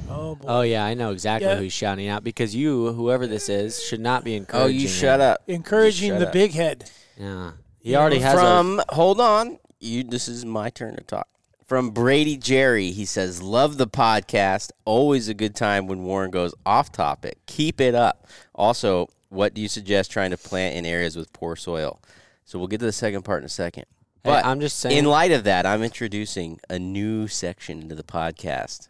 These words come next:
Speaker 2: Well, you haven't passed this with us,
Speaker 3: It's
Speaker 2: so.
Speaker 3: gonna be fun, wacky facts with Warren.
Speaker 2: Oh,
Speaker 3: So,
Speaker 2: Lord.
Speaker 3: this one is, do you know what a lyrebird is?
Speaker 2: Hey, hold up a
Speaker 3: Hold
Speaker 2: second.
Speaker 3: on,
Speaker 2: Do you
Speaker 3: just
Speaker 2: wanna do
Speaker 3: hold
Speaker 2: this in the
Speaker 3: on.
Speaker 2: beginning?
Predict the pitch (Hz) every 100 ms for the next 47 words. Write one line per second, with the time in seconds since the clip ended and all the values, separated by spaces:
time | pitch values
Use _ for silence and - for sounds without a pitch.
0 | _ 113 101 113 123 107 98 113 123 -
1 | 98 90 98 101 87 92 87 101 92 95
2 | - - 98 104 113 117 - _ 90 92
3 | 98 104 107 - 101 90 90 - 87 80
4 | 85 85 90 78 50 - _ _ _ 123
5 | 117 98 82 82 101 156 120 113 117 107
6 | 95 113 165 214 143 110 92 90 107 _
7 | _ _ _ _ _ - 107 104 107 107
8 | - 101 123 120 117 101 98 101 113 95
9 | 78 73 53 - 143 131 95 131 147 143
10 | 135 117 95 - 147 220 247 208 196 151
11 | 175 170 170 139 113 135 120 131 147 165
12 | 131